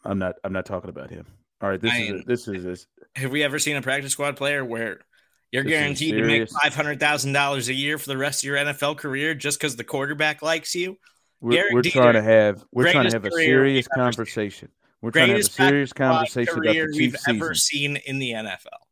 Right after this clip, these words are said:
Speaker 1: We're trying to have a serious conversation about the Chiefs season. I'm not talking about him. Uh, nothing personal with you, Garrick.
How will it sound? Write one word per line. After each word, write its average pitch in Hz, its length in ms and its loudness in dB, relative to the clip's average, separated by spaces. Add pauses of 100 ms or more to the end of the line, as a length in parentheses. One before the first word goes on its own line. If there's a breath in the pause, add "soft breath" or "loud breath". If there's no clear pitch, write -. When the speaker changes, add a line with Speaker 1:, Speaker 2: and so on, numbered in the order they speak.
(160)
Speaker 1:
We're 113 120 -8
trying 131 180 0
to 113 60 2
have 101 100 -2
a 98 60 -10
serious 120 340 0
conversation 113 580 -4
about 104 200 -2
the 98 60 -14
Chiefs 107 340 -8
season. 101 260 -8
I'm 95 120 -6
not 101 180 -8
talking 110 300 -2
about 92 260 -8
him. 87 240 -14 (1200)
Uh, 104 140 -8
nothing 120 220 0
personal 120 420 -4
with 101 160 -8
you, 104 80 -10
Garrick. 98 420 -4